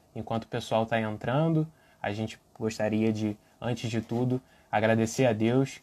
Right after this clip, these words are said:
que nos deu a oportunidade de estar aqui nessa noite pra falar, pra usar esse espaço diferente que são as redes sociais, pra que a gente possa pregar a palavra de Deus, pra que a gente possa falar sobre a palavra de Deus. Enquanto você está aí,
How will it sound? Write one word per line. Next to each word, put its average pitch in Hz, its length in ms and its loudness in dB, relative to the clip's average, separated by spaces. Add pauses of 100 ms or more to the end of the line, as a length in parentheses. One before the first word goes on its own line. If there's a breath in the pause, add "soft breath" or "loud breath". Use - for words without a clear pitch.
que - 100 -12
nos 113 220 -2
deu 113 260 0 (440 soft breath)
a 107 80 2
oportunidade 113 920 4
de 113 120 -4
estar 110 280 0
aqui 117 480 -2 (200)
nessa 110 340 -4
noite 123 540 0 (300 soft breath)
pra 110 140 0
falar, 107 440 6
pra 110 140 0
usar 110 340 6 (220 soft breath)
esse 117 320 -4
espaço 117 500 2
diferente 117 600 -2
que - 80 -20
são 117 120 -6
as 113 120 0
redes 113 220 -2
sociais, 110 640 4 (240 soft breath)
pra - 120 -6
que 117 80 -4
a 110 40 -2
gente 113 160 -6
possa 113 240 -2
pregar 113 440 6
a 127 40 6
palavra 113 400 2
de 107 80 -8
Deus, 113 260 -2
pra 113 140 -6
que 113 80 -6
a 107 40 -4
gente 110 160 -10
possa 110 260 -8
falar 110 500 4 (200 soft breath)
sobre 120 460 -4 (180 soft breath)
a 107 100 2
palavra 110 640 4 (160)
de 113 120 -6
Deus. 98 260 -8 (360 soft breath)
Enquanto 117 300 -4
você 113 260 -2
está 110 240 2
aí, 120 440 4